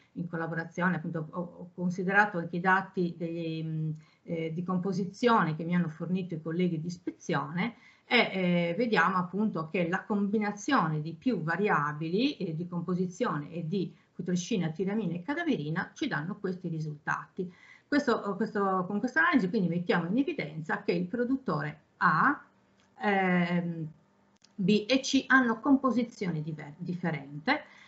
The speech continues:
e che, eh, i com-, i, i campioni del produttore A sono molto dispersi nello spazio. Quindi questo sta a significare che la, eh, molto probabilmente, questo appunto andremo ad indagare,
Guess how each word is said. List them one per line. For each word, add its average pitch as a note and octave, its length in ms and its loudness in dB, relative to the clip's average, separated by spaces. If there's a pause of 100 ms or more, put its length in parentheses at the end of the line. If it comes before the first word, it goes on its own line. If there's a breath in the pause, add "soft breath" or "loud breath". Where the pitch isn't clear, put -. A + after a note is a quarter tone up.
e A#3 380 6
che, F#3+ 260 4
eh, F3 440 2
i G3+ 300 -4
com-, A3+ 240 -2
i, F3+ 1160 0
i F3+ 60 0
campioni G#3+ 440 2
del E3 140 0
produttore F3+ 720 -2
A G3 420 6 (120)
sono D4+ 340 2
molto G3+ 420 4
dispersi F3 600 -4
nello D#3 200 -2
spazio. D3+ 520 -6
Quindi A3 260 -2
questo C#4 260 0
sta F3+ 180 0
a F3+ 60 4
significare F3 1000 -2 (340 loud breath)
che - 360 6
la, F3 640 4
eh, F3+ 40 -4
molto F3+ 420 -2
probabilmente, G#3 960 2 (160)
questo E3 220 -4
appunto D#3 280 0
andremo D#3+ 580 -2
ad D#3+ 100 -2
indagare, G3+ 680 0